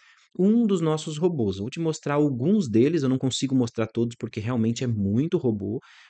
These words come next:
mas você pode solicitar um teste e ver se é do seu agrado, né? Não precisa comprar nada antes de testar, tá legal? Então vamos lá. Já sendo direto ao ponto, eu vou mostrar aqui pra vocês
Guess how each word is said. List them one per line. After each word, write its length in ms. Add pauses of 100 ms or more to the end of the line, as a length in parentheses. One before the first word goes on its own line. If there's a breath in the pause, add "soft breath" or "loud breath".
mas 160
você 240
pode 300
solicitar 420
um 120
teste 640 (360 soft breath)
e 80
ver 260
se 200
é 80
do 140
seu 200
agrado, 520 (100)
né? 300
Não 160
precisa 320
comprar 400
nada 520
antes 460
de 140
testar, 480 (400 soft breath)
tá 80
legal? 420 (220 soft breath)
Então 160
vamos 200
lá. 160 (380 soft breath)
Já 180
sendo 380
direto 360
ao 120
ponto, 380
eu 40
vou 80
mostrar 340
aqui 140
pra 140
vocês 640